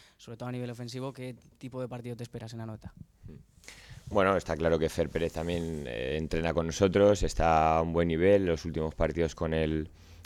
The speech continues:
Speaker 2: con el Promesas, porque Arnau ha estado,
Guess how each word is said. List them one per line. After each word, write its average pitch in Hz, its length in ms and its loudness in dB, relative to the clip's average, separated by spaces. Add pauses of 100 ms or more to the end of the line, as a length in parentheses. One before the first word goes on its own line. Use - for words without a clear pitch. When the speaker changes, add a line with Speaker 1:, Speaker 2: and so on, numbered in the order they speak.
Speaker 2:
con 85 180 0
el 85 100 4
Promesas, 82 500 2
porque 73 540 -4
Arnau 76 480 -6
ha 78 60 -4
estado, 76 440 -2